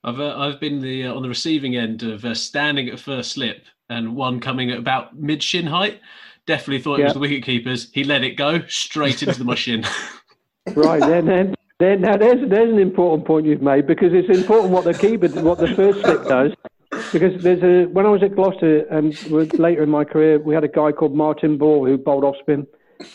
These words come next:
Speaker 2: and was a good little bat. But he's a brilliant fielder. He's the best first slip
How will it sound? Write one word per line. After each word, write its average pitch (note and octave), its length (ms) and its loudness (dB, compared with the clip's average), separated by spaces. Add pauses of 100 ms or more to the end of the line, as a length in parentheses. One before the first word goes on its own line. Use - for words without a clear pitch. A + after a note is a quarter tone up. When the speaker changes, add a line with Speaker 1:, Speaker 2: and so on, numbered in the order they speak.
Speaker 2:
and C#3 140 -2
was C#3 100 -4
a C3+ 40 -10
good C#3+ 180 0
little C#3 160 0
bat. E3 260 -2
But D3+ 60 2
he's C#3+ 80 2
a D3+ 40 4
brilliant E3+ 400 2
fielder. D#3 260 4
He's C#3+ 140 0
the D#3 80 0
best F#3 280 0 (160)
first G3 300 2 (100)
slip E3+ 400 2